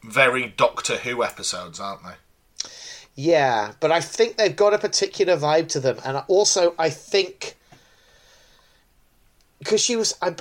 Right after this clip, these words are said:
Speaker 2: I think I'm right in saying she's one of the younger writers to have worked on the series at this time. Um, I think that shows
Speaker 1: Mm.
Speaker 2: in,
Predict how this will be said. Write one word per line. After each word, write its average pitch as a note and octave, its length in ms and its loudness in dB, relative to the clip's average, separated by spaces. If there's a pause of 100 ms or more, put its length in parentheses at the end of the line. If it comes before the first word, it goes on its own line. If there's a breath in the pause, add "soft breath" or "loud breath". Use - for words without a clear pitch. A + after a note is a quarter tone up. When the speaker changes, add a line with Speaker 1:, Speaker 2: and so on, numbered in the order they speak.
Speaker 2:
I D3 80 -4
think G3+ 260 0
I'm G3+ 120 -2
right G3 140 2
in F#3 80 -6
saying E3 240 0
she's C#3+ 220 -6
one E3 140 2
of D#3 100 0
the E3 80 0
younger D3+ 580 0
writers B2+ 640 0
to C3 200 2
have A#2+ 280 -6
worked B2 400 0
on B2+ 100 -8
the A#2+ 80 -6
series A#2+ 460 -2
at - 80 -12
this - 300 -4 (220)
time. A2 840 -10 (560 soft breath)
Um, C3 500 0 (1120)
I D#3+ 120 0
think G#3+ 180 0
that F#3+ 180 0
shows D#3+ 640 0 (800)
Speaker 1:
Mm. A#2+ 200 -10
Speaker 2:
in, C3 340 -2